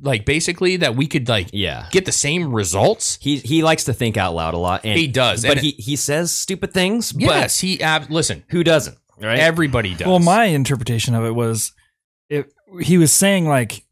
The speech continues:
Speaker 3: "Can we inject something?" But really, he was saying, like, "Can we get something put in, like, an inhaler or something?" Or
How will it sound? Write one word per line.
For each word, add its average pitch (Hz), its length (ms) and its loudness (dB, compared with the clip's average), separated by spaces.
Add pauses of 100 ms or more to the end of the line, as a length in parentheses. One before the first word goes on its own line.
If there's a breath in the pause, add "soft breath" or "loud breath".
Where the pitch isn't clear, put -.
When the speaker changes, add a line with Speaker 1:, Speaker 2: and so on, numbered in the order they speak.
(300)
Speaker 3:
"Can 160 160 2
we 160 100 2
inject 139 440 0
something?" 110 380 -2
But 110 200 -2
really, 135 340 2
he 120 120 0
was 117 120 -2
saying, 120 280 -2
like, 107 340 -4
"Can 127 160 -2
we 127 100 0
get 127 160 -2
something 123 380 -4
put 127 200 -2
in, 120 120 -2
like, 113 180 -4
an 113 80 -4
inhaler 110 640 -4
or 175 100 -8
something?" 196 460 -4 (100)
Or - 200 -8